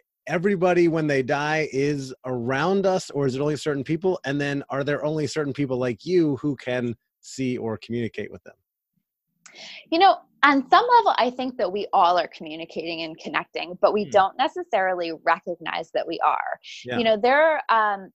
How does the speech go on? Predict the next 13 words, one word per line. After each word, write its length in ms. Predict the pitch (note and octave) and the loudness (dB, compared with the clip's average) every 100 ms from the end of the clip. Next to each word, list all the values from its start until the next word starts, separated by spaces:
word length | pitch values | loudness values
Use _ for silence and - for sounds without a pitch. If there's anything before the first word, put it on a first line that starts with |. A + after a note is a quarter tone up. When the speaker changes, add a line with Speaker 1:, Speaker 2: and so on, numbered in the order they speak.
| _ _ _ | _ _ _
Speaker 2:
anytime 420 | B3+ F#4+ A4 A#4 G4+ | -6 -6 -8 -10 -8
that 80 | B3 | -6
you 140 | A#3+ | -8
think 380 | A3+ _ G#3+ G#3+ | -8 _ -8 -2
about 280 | G3 F3 E3+ | 2 4 2
a 100 | F#3+ | -2
loved 240 | F3+ E3+ E3+ | 0 -2 0
one 220 | F#3 F#3+ | -6 -4
that's 200 | E3 E3 | -6 -8
crossed, 560 | - F3 E3+ C#4 - _ | -8 -2 0 0 -4 _
their 240 | A3 A3+ - | 0 0 0
energy 400 | G3+ A3+ A3+ G#3 | -6 -6 -4 -2
will 380 | F#3 F3+ G3 | 0 -2 -4